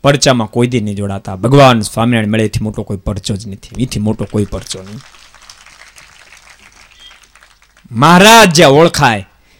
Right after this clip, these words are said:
મહારાજ જીવમાં ઉતરી જાય, ન્યા જોડાય છે બસ. જ્યાં પણ તમને એમ લાગે કે "અહો, મહારાજ, મહારાજ હૃદય થઈ ગયું મારું", બસ.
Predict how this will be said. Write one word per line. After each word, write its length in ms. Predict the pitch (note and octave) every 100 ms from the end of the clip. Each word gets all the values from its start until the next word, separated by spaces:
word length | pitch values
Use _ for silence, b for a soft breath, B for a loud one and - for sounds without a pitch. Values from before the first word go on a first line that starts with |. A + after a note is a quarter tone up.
| -
મહારાજ 360 | C3 D#3+ C3+ G#2+
જીવમાં 400 | F3 A3 F#3+ D3
ઉતરી 220 | C#3+ C3
જાય, 140 | A#2+
ન્યા 200 | A2 A#2
જોડાય 300 | A2 G2+ F#2
છે 100 | G#2
બસ. 280 | - - - _ _ _ _ _
જ્યાં 400 | A2 C3 F3+ F#3+
પણ 160 | D3 B2+
તમને 240 | C3+ B2+
એમ 100 | A#2
લાગે 300 | G#2+ C3+ C3
કે 100 | G2+
"અહો, 380 | A#2+ C3 B2 G#2 b b _
મહારાજ, 580 | - C3+ B2+ A#2+ A2 G2
મહારાજ 420 | G2+ A#2 C3+ G#2
હૃદય 180 | A2 G#2+
થઈ 180 | - G#2+
ગયું 160 | G#2
મારું", 220 | G2+ F2+ F#2+
બસ. 260 | F#2+ -